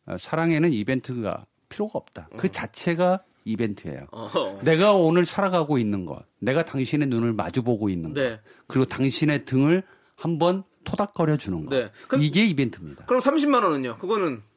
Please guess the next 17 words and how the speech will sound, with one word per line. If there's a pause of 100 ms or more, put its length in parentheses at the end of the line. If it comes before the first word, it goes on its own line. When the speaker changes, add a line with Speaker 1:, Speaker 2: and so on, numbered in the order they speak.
Speaker 1:
삼십만
원은
이제,
Speaker 2:
네.
Speaker 1:
에, (100)
좀
등을
보여주고
싶을
때,
Speaker 2:
네. (160)
Speaker 1:
"아,
나
힘들다.
Speaker 2:
네. (120)
Speaker 1:
아, (320)
그러니까